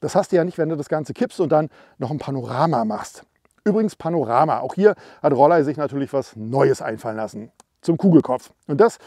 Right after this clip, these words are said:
finde ich tatsächlich eine coole Geschichte. Ihr seht schon, arretiert auch hier das Ganze mit solch einem Bügel. So, und jetzt kommt's. Hier oben haben wir eine entsprechende A K Swiss Platte. Und dann seht ihr hier schon, ich habe erst gedacht,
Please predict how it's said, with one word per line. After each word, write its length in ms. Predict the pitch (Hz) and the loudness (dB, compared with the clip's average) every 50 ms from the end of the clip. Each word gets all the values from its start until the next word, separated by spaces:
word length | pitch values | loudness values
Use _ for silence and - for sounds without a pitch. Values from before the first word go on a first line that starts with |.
| - - - _ _ | -20 -20 -20 _ _
finde 160 | - - 214 | -2 -2 -2
ich 60 | 196 - | 0 0
tatsächlich 360 | 185 165 - 175 156 165 143 | -2 -4 -2 -4 -4 -4 -6
eine 120 | 135 156 | -6 -8
coole 220 | - - 160 139 131 | -8 -6 -6 -6 -6
Geschichte. 440 | 127 - - 156 - - 107 98 - _ _ _ | -6 -4 -4 -4 -4 -6 -10 -14 -14 _ _ _
Ihr 120 | - 156 151 | -2 2 4
seht 160 | 190 233 - | 4 4 4
schon, 220 | 247 233 240 196 - _ _ | 4 2 2 2 -4 _ _
arretiert 480 | 156 165 160 165 - 202 226 226 - | 0 2 2 2 4 2 2 2 2
auch 100 | - - | -2 -6
hier 160 | - 180 190 180 | 0 0 0 0
das 140 | - 151 | 0 0
Ganze 320 | - 151 151 147 - 165 143 - _ _ _ _ | 0 2 2 2 0 -4 -6 -6 _ _ _ _
mit 240 | - 135 147 - - - - | -6 -4 -4 -4 -6 -10 -8
solch 360 | 120 117 131 135 131 - - | -4 -2 -2 -2 -2 -4 -6
einem 500 | - 131 135 131 127 120 113 110 110 101 | -6 -6 -6 -6 -6 -8 -10 -12 -10 -2
Bügel. 400 | 110 151 175 147 147 123 110 - - _ | 2 4 6 6 6 4 2 0 -6 _
So, 240 | - 131 120 180 147 | -6 2 4 4 4
und 180 | - 110 131 160 | 4 2 2 2
jetzt 160 | 208 - - | 2 2 4
kommt's. 300 | - - 214 - - - _ _ _ _ - - - - - - - - - _ _ | 2 0 0 0 -6 -16 _ _ _ _ -20 -20 -20 -20 -20 -20 -20 -20 -20 _ _
Hier 140 | - 185 - | 6 10 10
oben 240 | 208 254 277 254 226 | 10 10 8 6 4
haben 140 | 208 208 202 | 6 8 8
wir 220 | 208 208 202 - | 8 8 6 4
eine 340 | - 156 160 165 170 165 151 - | 2 0 2 4 2 2 0 -2
entsprechende 420 | - 147 131 - 165 147 135 151 - | -4 -6 -2 -2 -2 -4 -2 -4 -4
A 140 | - 135 - | -4 -4 -4
K 160 | - 127 123 | -4 -6 -8
Swiss 440 | - - - 117 127 151 147 - - | -8 -10 -6 2 2 2 2 2 -4
Platte. 460 | - - 143 123 113 - - 104 92 90 127 | -4 0 0 2 2 0 -2 -4 -6 -8 -6
Und 80 | 127 | -4
dann 140 | 135 139 131 | -2 0 2
seht 140 | 131 170 180 | 2 2 2
ihr 80 | 214 214 | 2 2
hier 120 | 220 202 | 0 2
schon, 280 | - 208 220 262 233 - | 4 6 6 6 4 0
ich 160 | - 190 226 | -2 0 0
habe 140 | 214 160 - | 0 0 2
erst 180 | 156 175 - - | 0 0 0 2
gedacht, 300 | 165 151 180 180 - | 2 2 2 2 0